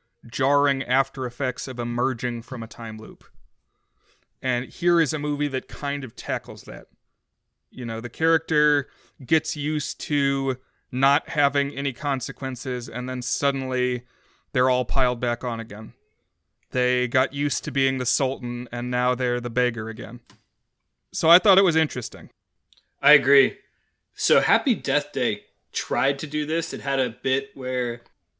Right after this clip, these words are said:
Speaker 2: basically she was, like, getting some permanent scarring with each loop as every time she died. But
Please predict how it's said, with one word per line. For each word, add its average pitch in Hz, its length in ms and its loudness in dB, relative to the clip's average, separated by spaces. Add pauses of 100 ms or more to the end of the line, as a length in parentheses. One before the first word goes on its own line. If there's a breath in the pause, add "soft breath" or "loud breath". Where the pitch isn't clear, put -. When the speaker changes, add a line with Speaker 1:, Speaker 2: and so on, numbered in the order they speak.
(120)
Speaker 2:
basically 127 560 0
she 120 760 0 (800)
was, 123 220 -2
like, 117 160 -2
getting 139 300 0
some 120 220 0
permanent 131 580 -4
scarring 135 720 -2 (880)
with 131 180 -6
each 131 260 0
loop 135 340 0
as 117 220 -2
every 127 180 -4
time 127 260 -2
she 120 140 -6
died. 120 420 -2 (960 soft breath)
But 123 300 -2